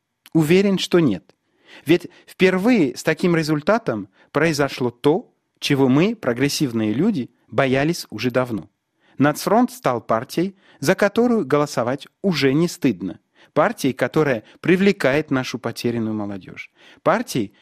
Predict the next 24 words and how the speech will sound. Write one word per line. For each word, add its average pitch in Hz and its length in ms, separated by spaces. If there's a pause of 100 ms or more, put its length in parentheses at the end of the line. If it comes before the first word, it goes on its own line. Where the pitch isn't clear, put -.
(120)
которая 156 380
набирает 127 680
опыта 139 540
и 123 100
средств. 123 600 (300)
Ведь 160 220 (200)
каждый 156 500
новоиспечённый 147 840
региональный 127 560
представитель — 117 760 (180)
это - 240
деньги, 123 580 (300)
право 170 260
нанимать 123 400
помощников 135 680
за 120 120
счёт 113 280
налогоплательщика. 117 1040 (680)
Это 151 260
то, 247 300 (200)
что - 200
в 139 60
России 190 600 (120)
называют 131 600